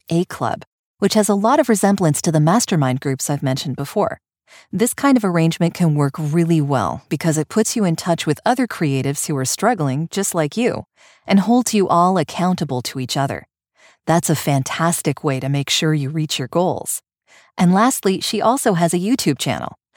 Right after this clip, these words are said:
I've linked to her latest video about branding for creative entrepreneurs. And I don't know about you, but branding for creatives has always been a particularly fascinating subject for me. Have a look and see if she can help you.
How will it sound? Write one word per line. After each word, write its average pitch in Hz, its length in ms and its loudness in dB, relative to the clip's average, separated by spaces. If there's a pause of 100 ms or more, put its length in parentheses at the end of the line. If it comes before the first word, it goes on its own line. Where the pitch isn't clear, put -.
(220)
I've 190 160 2
linked 277 220 2
to 247 80 4
her 190 160 4
latest 165 380 4
video 160 400 2
about 135 300 -2
branding 165 460 2
for 156 160 -2
creative 147 500 0
entrepreneurs. 135 760 -2 (360)
And 139 280 0
I 160 180 2
don't 269 140 0
know 254 180 4
about 175 280 2
you, 175 340 2
but - 280 -4
branding 269 440 2
for 233 140 0
creatives 220 720 0
has 180 300 -2
always 175 360 0
been 170 160 2
a 160 80 2
particularly 180 720 -2
fascinating 156 680 0
subject 143 420 -2
for 135 140 -6
me. 135 240 -4 (580)
Have 214 160 2
a 233 40 4
look 220 440 0
and 185 160 2
see 220 160 0
if 233 80 2
she - 160 -2
can 233 120 2
help 226 220 2
you. 262 240 -2